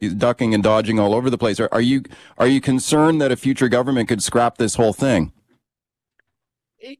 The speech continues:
Speaker 2: it is a possibility, and, and I'm, you know, I can't predict the future. What I would hope is that if, with the discussions with the dental associations go well over the next couple months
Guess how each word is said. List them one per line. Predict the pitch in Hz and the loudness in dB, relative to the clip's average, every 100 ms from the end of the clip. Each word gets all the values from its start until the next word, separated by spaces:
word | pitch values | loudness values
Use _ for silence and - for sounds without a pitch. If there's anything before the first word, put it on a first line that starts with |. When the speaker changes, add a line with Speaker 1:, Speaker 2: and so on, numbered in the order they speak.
| _ | _
Speaker 2:
it | 277 220 | -2 2
is | 226 233 | 2 2
a | |
possibility, | - 226 202 208 180 170 156 147 151 | -2 0 0 0 2 2 4 4 2
and, | 156 156 - | 2 -2 -4
and | 165 | -4
I'm, | 170 180 180 185 170 - | -2 0 0 -2 -6 -6
you | 185 | -4
know, | 160 | -2
I | 160 180 | -2 -2
can't | 208 - | -4 -4
predict | 190 190 - | -2 -2 -2
the | 165 | -6
future. | 196 180 175 147 131 - | -2 -2 -2 -8 -8 -2
What | 170 | 2
I | 170 165 165 | 4 4 0
would | 170 165 | -2 -6
hope | - 240 208 180 - - - _ | -4 2 2 2 -4 -20 -20 _
is | 165 165 160 160 | -2 -2 -2 0
that | 160 151 151 - - | 0 2 2 -2 -4
if, | 165 165 - | -2 -2 -6
with | - 170 | -6 -6
the | 165 | -4
discussions | 160 147 180 165 196 175 175 175 | -8 -4 -2 -2 -2 -6 -6 -6
with | 151 | -6
the | 156 | -4
dental | 170 185 | -2 -2
associations | 190 185 170 175 156 160 147 | -2 -2 -2 -4 -4 -4 -4
go | 165 156 | -2 -2
well | 170 180 180 | 0 2 2
over | 165 | 0
the | 160 165 | -2 -2
next | 156 | -4
couple | - 165 160 | -6 -10 -6
months | 170 202 202 | -4 -2 -4